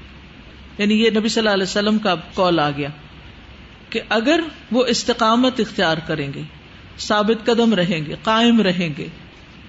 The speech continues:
یعنی حق پر قائم رہیں گے، تو ہم ان کو وافر پانی پلائیں گے۔ اور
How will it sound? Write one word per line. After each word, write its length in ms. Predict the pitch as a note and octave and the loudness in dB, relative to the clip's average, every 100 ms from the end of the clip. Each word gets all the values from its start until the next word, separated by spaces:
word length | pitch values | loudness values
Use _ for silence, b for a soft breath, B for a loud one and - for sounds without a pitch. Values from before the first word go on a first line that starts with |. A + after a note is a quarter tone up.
| - | -4
یعنی 300 | F#3+ F#3+ F#3 | 0 2 0
حق 320 | G#3+ C4 - | 0 -2 0
پر 140 | B3+ A3+ | 0 0
قائم 300 | G3 F#3 F3 | 0 0 0
رہیں 240 | D#3 D#3 D3 | 0 -2 -6
گے، 60 | D#3 - - - - - - - | -12 -14 -20 -20 -20 -20 -16 -4
تو 240 | G3+ A#3 | 0 2
ہم 180 | D4 D#4 - - - | 0 -2 -6 -8 0
ان 180 | B3 A#3+ | 2 2
کو 240 | D4 E4+ - - - D#3 | 2 0 -4 -18 -16 -2
وافر 360 | G#3 C4+ D#4+ C#4+ | 0 2 2 0
پانی 260 | G#3 F3 F3 | 0 2 0
پلائیں 340 | E3+ D3+ C3+ - | 0 -2 -4 -8
گے۔ 100 | E3 F3+ - - - - - - - - | -12 -14 -18 -20 -20 -20 -20 -20 -20 -20
اور 260 | - G#3+ G#3+ | -2 2 2